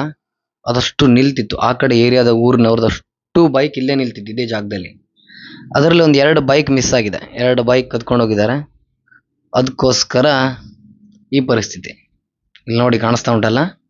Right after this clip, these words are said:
ಈ ಪರಿಸ್ಥಿತಿ. ಬೈಕ್ ಆ ಕಡೆ ಇಟ್ರೆ ಕಳ್ರ ಕಾಟ,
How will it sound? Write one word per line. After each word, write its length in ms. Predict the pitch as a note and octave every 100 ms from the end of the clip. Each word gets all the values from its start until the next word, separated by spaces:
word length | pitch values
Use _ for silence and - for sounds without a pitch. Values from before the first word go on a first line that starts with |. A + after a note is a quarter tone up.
| _ _ _ _ _ _ -
ಈ 100 | C3
ಪರಿಸ್ಥಿತಿ. 540 | C3 A2+ G#2 - F#2 _ _ _ _ - A#2+
ಬೈಕ್ 320 | A#2+ C3+ -
ಆ 100 | A#2
ಕಡೆ 240 | A#2+ B2+ A#2
ಇಟ್ರೆ 300 | A2 - A2+
ಕಳ್ರ 480 | A#2+ - G2+ A2+ B2+
ಕಾಟ, 300 | - F#2+